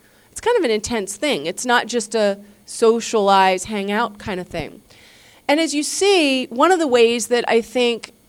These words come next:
as we're gonna continue with this, that is uncomfortable, is that if you want growth and change, we have to change our primary relationships. You cannot change your life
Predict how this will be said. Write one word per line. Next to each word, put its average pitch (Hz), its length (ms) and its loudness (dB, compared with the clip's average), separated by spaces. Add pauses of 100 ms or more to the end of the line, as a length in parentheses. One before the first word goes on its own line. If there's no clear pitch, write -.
(300)
as 226 160 6
we're 240 100 -2
gonna 233 200 0
continue 302 500 -4
with 269 160 -4
this, 226 200 0
that 247 120 -4
is 233 220 -2
uncomfortable, 247 960 -4 (580)
is 294 220 -2
that 277 340 4 (1400)
if 277 160 -4
you 311 160 2
want 349 220 0
growth 302 320 4
and 269 100 -6
change, 262 640 -4
we 240 160 -6
have 247 240 -4
to 240 100 -10
change 247 400 -4
our 233 60 -2
primary 214 520 -4
relationships. 170 1120 -8 (800)
You 269 120 -4
cannot 285 460 0
change 294 400 -4
your 226 120 -2
life 208 640 4